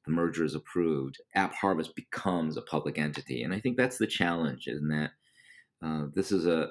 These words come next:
this is a, a, a strategy that avails, uh, AppHarvest of access to the public markets. But as a public entity now, uh, the moment that it happens, uh, you know, you forget that it's a spac.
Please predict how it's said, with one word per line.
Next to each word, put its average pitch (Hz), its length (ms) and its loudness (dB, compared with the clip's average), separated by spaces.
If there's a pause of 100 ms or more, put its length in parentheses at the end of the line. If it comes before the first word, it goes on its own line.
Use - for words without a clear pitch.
this 90 140 -4
is 85 180 -2
a, 78 320 2
a, 71 440 -2 (100)
a - 60 0
strategy 90 680 -2
that 78 160 0
avails, 82 840 0 (600)
uh, - 60 -8 (120)
AppHarvest 87 680 2
of 73 180 -4
access 80 520 0
to 78 100 -8
the - 80 -2
public 69 340 -2
markets. 90 560 2 (420)
But 92 120 6
as 85 180 4
a 82 120 2
public 92 440 2
entity 90 540 0
now, 73 480 0 (440)
uh, 73 320 -4
the 87 140 0
moment 92 440 2
that 80 180 2
it 78 100 0
happens, 78 760 0 (380)
uh, 80 200 -4 (120)
you 92 120 0
know, 85 60 2
you 78 80 -2
forget 87 340 2
that 85 120 2
it's - 140 -4
a - 200 0
spac. 87 200 2